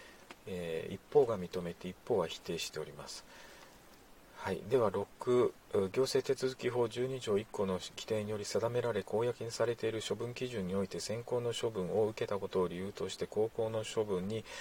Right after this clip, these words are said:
かかる料亭、料亭を加重する旨の、えー、不利益な扱いに定めがある場合には、えー、上記先行の処理にあたる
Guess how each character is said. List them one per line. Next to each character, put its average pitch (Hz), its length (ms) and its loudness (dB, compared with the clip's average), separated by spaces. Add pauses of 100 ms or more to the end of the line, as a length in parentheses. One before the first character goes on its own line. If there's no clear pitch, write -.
(180)
か 110 100 -6
か 107 140 2
る 92 140 -2
料 107 180 0
亭、 117 180 -4 (200)
料 113 180 0
亭 110 240 2
を 107 140 0
加 - 200 -6
重 110 380 -2 (480)
す - 160 -4
る 110 80 0
旨 110 240 0
の、 85 220 0 (560)
え 87 360 -2
ー、 - 60 -14
不 120 80 -6
利 117 140 0
益 82 580 -6
な 98 320 0
扱 101 360 -4
い 95 40 0
に 90 80 -4
定 95 240 0
め 107 140 -2
が 95 120 0
あ 95 40 0
る 90 100 -4
場 87 140 -4
合 87 60 -2
に 101 160 -6
は、 90 120 -4 (340)
え 90 220 -4
ー、 - 20 -8
上 101 140 -2
記 - 140 -10
先 98 220 -4
行 98 180 0
の 95 120 -2
処 - 180 -4
理 98 100 -6
に 87 100 -6
あ 85 80 -4
た 95 160 -2
る 90 160 -2